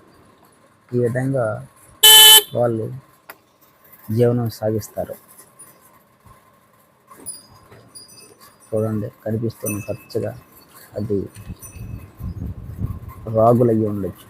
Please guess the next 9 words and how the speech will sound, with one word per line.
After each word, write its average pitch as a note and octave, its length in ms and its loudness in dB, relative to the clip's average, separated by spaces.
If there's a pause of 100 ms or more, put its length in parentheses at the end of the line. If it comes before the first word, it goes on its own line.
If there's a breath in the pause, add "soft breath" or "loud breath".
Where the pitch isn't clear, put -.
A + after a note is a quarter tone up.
లేదా A2+ 220 0 (920)
కొర్రలు. A2 380 2 (2750)
వాళ్ళు A#2+ 180 4
ఒక్కసారి A#2+ 720 -4 (280)
రాగులను C3 460 -2 (960)
వేస్తే - 420 -6 (600)
ఖచ్చితంగా B2+ 540 -4
ఆటోమేటిక్ A#2+ 420 -2
ఎటువంటి A#2+ 640 -4